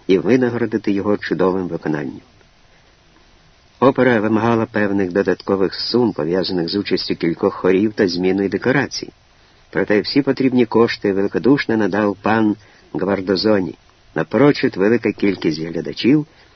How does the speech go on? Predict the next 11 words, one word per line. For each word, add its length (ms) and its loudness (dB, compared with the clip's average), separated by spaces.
засвідчила 800 0
однодушне 720 -2
схвалення. 640 -10
Оперу 340 6
повторили 540 4
третього 420 2
листопада 560 0
на 120 0
честь 320 -2
самого 340 0
Моцарта. 640 -2